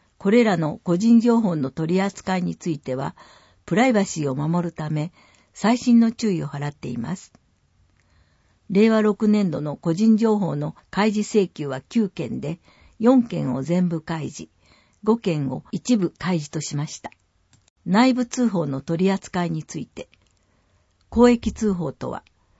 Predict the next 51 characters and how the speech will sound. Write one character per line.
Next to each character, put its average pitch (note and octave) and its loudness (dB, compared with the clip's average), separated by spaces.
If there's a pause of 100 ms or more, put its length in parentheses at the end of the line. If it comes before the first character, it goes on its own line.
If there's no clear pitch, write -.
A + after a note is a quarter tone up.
(400)
公 B3+ 8
益 B3 2
通 A3+ 0
報 E3+ -6
と C3 -6
は、 - -12 (680)
市 A#3+ -2
職 A3+ 0
員 F3+ 2
の D3 -2
職 F3+ -4
務 A#3 8
上 G3+ 0
の G3 0
法 C4 2
令 C4 8
違 B3 4
反 A#3+ 0
行 A3 2
為 F#3 0
に D3 -4
つ - -10
い C#3+ -8
て D#3+ -10 (340)
内 A3 2
部 B3+ 0
通 B3+ -2
報 G#3 2
を E3+ 2
受 F3 -2
け - -
付 - -8
け D3+ -4
る C#3+ -8
制 E3 -4
度 C3 -10
で F3 -6
す。 - -20 (640)
通 A#3 4
報 A3+ 2
に G3+ 0
基 - 0
づ F#3+ -2
き、 D3 -10 (360)
事 F3 -2
実 A#3+ 0
調 A#3+ 2
査 D3 -4
を C#3 -8
行 D#3 -10
い、 C#3 -8